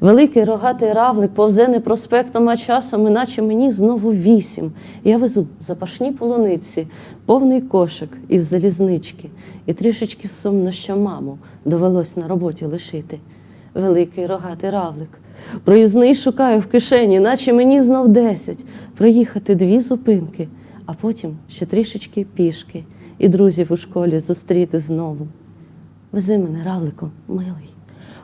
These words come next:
по кільцю моє минуле, де всі ще живі, здорові і поруч.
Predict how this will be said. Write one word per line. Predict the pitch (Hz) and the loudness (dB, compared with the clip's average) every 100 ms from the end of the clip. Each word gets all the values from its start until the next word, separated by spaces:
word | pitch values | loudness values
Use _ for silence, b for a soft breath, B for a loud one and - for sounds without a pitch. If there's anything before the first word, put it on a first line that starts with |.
| - | 0
по | 196 | 4
кільцю | 226 208 - 262 | 6 4 2 4
моє | 220 202 233 233 | 6 6 6 4
минуле, | 196 214 269 226 | 6 6 6 6
де | 165 | 4
всі | 190 - 233 | -2 0 0
ще | - 208 | 2 -2
живі, | 165 202 180 220 | 0 0 2 0
здорові | 190 165 196 190 214 170 - | 0 -4 -2 -2 -2 -4 -8
і | |
поруч. | 175 - 202 190 151 - | -10 -8 -6 -6 -12 -20